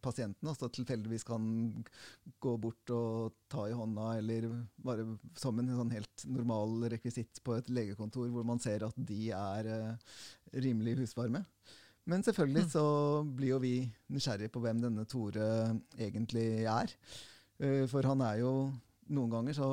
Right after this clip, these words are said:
Speaker 1: hjelper han Elin og sier det hun liker å, det hun trenger å få høre. Andre ganger gir han henne mer motstand.
Speaker 2: Mm.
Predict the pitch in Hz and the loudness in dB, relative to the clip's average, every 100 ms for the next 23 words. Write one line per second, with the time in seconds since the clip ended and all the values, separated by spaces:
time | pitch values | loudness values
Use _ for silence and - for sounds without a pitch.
0 | 135 131 131 - 120 95 - 123 117 117 | 2 0 -2 -2 -2 -4 -4 -2 0 2
1 | 120 120 110 113 120 127 135 113 107 110 | 2 0 -2 -2 -2 -2 -2 -2 -2 -2
2 | 113 - 113 110 110 110 113 110 - _ | -4 -4 -4 -2 -2 0 -2 -4 -8 _
3 | - - - - - 131 127 127 117 117 | -20 -20 -20 -12 -2 0 2 2 2 2
4 | 117 131 131 127 160 139 139 147 170 156 | 0 0 2 2 0 0 0 2 2 2
5 | 156 160 185 135 117 127 131 98 - 92 | 2 2 2 2 2 2 0 -2 -6 -4
6 | 107 202 165 151 | -2 -2 -2 -6